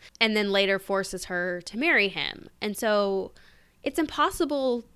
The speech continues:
to know what happened. Um, and Mary's actions don't help discern what happened. So modern historians tend to take the view that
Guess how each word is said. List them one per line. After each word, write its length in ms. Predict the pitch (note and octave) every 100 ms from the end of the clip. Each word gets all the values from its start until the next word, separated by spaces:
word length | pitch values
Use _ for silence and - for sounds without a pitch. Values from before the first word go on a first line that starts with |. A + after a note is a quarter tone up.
| -
to 160 | -
know 460 | A#3+ A#3+ D#4+ G#3+ F3+
what 180 | A#3 -
happened. 880 | - - - - - - - - - - - - - -
Um, 180 | G3+ G3+
and 160 | G#3+
Mary's 340 | A3+ C4+ D4 C4
actions 540 | A3+ - B3+ A#3 A3+
don't 300 | G#3+ G3+ -
help 480 | - F#3+ F3+ - - _ _ - -
discern 520 | F#3+ - B3 C4+ G3+
what 200 | D3+ -
happened. 500 | - - - - -
So 220 | - A3
modern 380 | G#3+ B3+ D#4 E4+
historians 680 | D#4+ D#4+ C4+ B3+ B3 A#3+ A3+
tend 280 | - A3 G#3+
to 80 | G3+
take 400 | - G3 F#3+ -
the 200 | F#3 F#3
view 400 | F3 F#3 F#3 F#3
that 320 | F3 E3 -